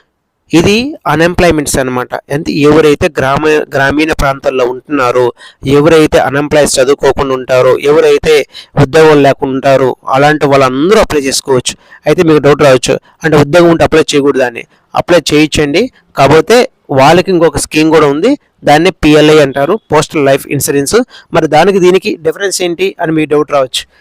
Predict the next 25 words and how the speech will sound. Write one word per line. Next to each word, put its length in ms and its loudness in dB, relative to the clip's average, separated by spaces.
దానికి 320 -2
దీనికి 260 -2
డిఫరెన్స్ 320 -4
ఏంటంటే 320 -4
పిఎల్ఐకి 500 -2
బోనస్ 300 -4
రేట్ 180 -6
అనేది 260 -2
ఒకలాగా 340 -4
ఉంటుంది, 340 -2
ఆర్పిఎల్ఐకి 520 -4
ఒకలాగా 320 -4
ఉంటుంది 220 -6
అనమాట. 220 -6
సపోజ్ 400 0
ఆర్పిఎల్ఐ 440 0
అనుకోండి, 360 -6
వెయ్యికి 360 -2
నలభై 240 -4
ఎనిమిది 220 -2
రూపాయలు 320 -4
బోనస్ 340 -6
ఉంటుంది, 340 -4
అదే 200 2
పిఎల్ఐ 360 0